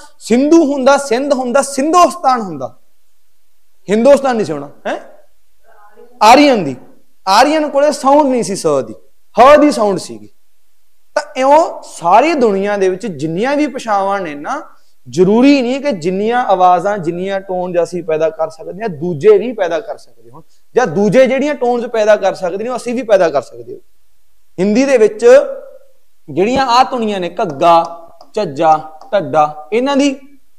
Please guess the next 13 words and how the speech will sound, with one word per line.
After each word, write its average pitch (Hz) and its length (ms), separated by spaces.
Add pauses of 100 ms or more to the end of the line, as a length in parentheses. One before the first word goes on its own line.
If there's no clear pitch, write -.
(880)
ਉਚਾਰਨ 220 360
ਵੱਖਰਾ 220 380
ਹੈ, 233 80
ਪੰਜਾਬੀ 214 500
ਚ 175 80
ਵੱਖਰਾ, 208 640 (280)
ਠੀਕ 220 180
ਹੈ। 214 120 (600)
ਅਸੀਂ 214 160
ਤਾਂ 262 120
ਬੋਲਦੇ 247 260
ਇਹਨੂੰ 277 140
ਘਰ, 214 300